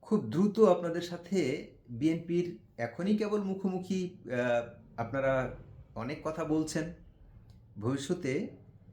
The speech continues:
বিএনপি এটা নিয়ে আরও, আহ, সোচ্চার হবে। বিএনপির ভাইস চেয়ারম্যান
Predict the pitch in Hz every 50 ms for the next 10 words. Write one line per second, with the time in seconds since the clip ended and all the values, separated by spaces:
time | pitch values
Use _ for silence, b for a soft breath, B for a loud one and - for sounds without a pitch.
0 | - - - - 107 107 151 170 170 175 170 170 170 170 180 180 175 175 175 -
1 | - - 135 151 156 170 175 175 175 175 - - - - - _ - _ - _
2 | _ _ _ _ - - - 113 113 110 110 107 104 104 104 - - - 165 165
3 | - - - 156 123 104 104 - - - - - - - - - - - - -
4 | - - - - - - - - - _ _ _ _ _ _ - - _ - -
5 | 95 95 104 131 143 156 175 190 190 190 - 208 165 131 127 156 185 220 - -
6 | - - - - _ _ - - _ - _ - - - _ _ _ _ _ -
7 | - - _ _ _ _ _ _ _ - 101 - 117 139 147 - - - - _
8 | _ _ _ _ _ _ _ _ _ _ _ _ _ _ _ _ _ _ _ _
9 | - - 151 175 175 170 160 143 117 104 92 - -